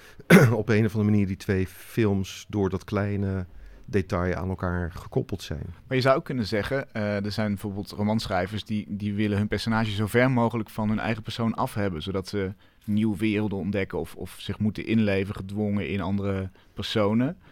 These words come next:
Speaker 1: Ja.
Speaker 2: Ehm, en in jouw werk zei je net, er zit altijd wel iemand die ongeveer op jou lijkt. Wat, wat, wat levert dat op voor jouzelf? Is dat een soort van uitproberen van situaties? Zo zou ik zijn in die situatie?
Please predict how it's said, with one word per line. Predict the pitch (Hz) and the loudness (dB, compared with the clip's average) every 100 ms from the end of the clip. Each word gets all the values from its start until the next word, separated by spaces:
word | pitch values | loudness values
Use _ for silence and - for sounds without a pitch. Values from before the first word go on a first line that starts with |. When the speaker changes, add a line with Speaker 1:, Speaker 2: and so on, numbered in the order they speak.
| - | -8
Speaker 1:
Ja. | 90 80 80 | -2 -2 0
Speaker 2:
Ehm, | 120 120 | 2 0
en | - 127 - | -2 -10 -10
in | - 139 | 0 2
jouw | 151 160 | 4 6
werk | 110 107 | 4 2
zei | 123 117 | 2 4
je | |
net, | 120 123 | 4 0
er | - 120 | -4 -10
zit | - 160 151 | -6 -6 -4
altijd | 143 143 | -6 0
wel | 151 | 0
iemand | 151 143 143 | 0 -2 -2
die | 143 135 | -4 -4
ongeveer | 156 156 147 151 143 | -4 -4 -4 -2 -2
op | 143 | -4
jou | 151 143 | -2 -2
lijkt. | 160 131 - | 0 0 -2
Wat, | 127 - | -8 -6
wat, | 135 - - _ _ - - | -10 -10 -20 _ _ -20 -6
wat | 135 | 0
levert | 147 147 | 0 0
dat | 147 120 | -4 0
op | 160 - | -2 -2
voor | - 127 | -6 0
jouzelf? | 127 123 170 92 - _ _ - - - | 0 0 0 -2 -6 _ _ -20 -20 -10
Is | 113 | -4
dat | 123 | -2
een | |
soort | 120 - | -2 0
van | 127 123 | 0 0
uitproberen | - 139 139 127 131 131 113 | 0 0 0 2 4 2 0
van | 127 | -4
situaties? | - 117 117 127 156 190 196 - | -4 -4 -2 -2 -4 -8 -8 -12
Zo | - 127 | -2 0
zou | 120 117 | 2 0
ik | 117 | -2
zijn | - 123 117 | 0 0 2
in | 95 113 | 0 -2
die | 110 | -2
situatie? | 117 113 113 147 - 190 | -6 -8 -8 -8 -12 -14